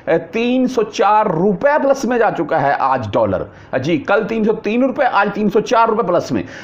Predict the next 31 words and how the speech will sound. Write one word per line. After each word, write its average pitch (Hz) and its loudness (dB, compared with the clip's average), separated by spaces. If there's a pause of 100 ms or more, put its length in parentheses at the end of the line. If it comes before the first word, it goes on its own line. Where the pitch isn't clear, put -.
रोज़ 226 4
एक 208 2
डेढ़ 202 4
रुपये 202 0
का 202 0
इजाफा 160 0
हो 120 2
रहा 117 2
है - -4
dollar 147 0
में, 208 0
और 190 2 (240)
यानी 175 0
कि 202 0
हम 185 0
अगर 156 -2 (240)
दस 202 -2
दिन 247 0
की 220 -2
बात 202 0
कर 190 0
लें, 208 -2
दस 185 -2
दिन 202 -2
में 175 -2
दस 214 -2
रुपये 208 2
का 226 0
इजाफा 127 0
dollar 101 0
में, 85 -6